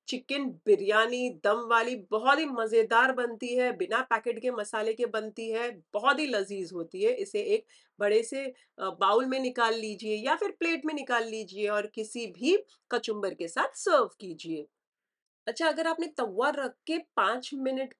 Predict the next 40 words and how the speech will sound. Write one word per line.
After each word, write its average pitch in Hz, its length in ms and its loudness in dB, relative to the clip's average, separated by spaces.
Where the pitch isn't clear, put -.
पर, 294 160 4
अ, 214 640 -4
ये 220 100 -2
जो 226 120 -2
पतीली 233 460 -4
को 277 320 -4
फास्ट - 600 -2
आंच 233 260 0
पर 285 500 0
गरम 214 320 2
किया 240 360 2
है, 339 320 -4
तो - 60 -6
आप - 220 6
बीस 330 380 2
मिनट 302 260 0
ही 302 140 0
रखिए। 220 340 -2
But 254 260 -2
आपने 240 240 4
देखा, 254 300 -4
मैंने 269 200 -4
सिर्फ 320 300 -8
एक 240 240 -4
मिनट 254 240 -4
ही 320 80 0
फास्ट 262 320 0
आंच 240 220 -4
पर 254 180 -4
गरम 240 260 -4
किया 233 280 -4
था, 277 260 -2
तो - 60 -12
इसके 214 320 0
लिए 247 120 4
मैंने 302 160 2
पच्चीस - 560 -4
मिनट 196 280 -6
रखा 175 320 -12
है। 156 120 -12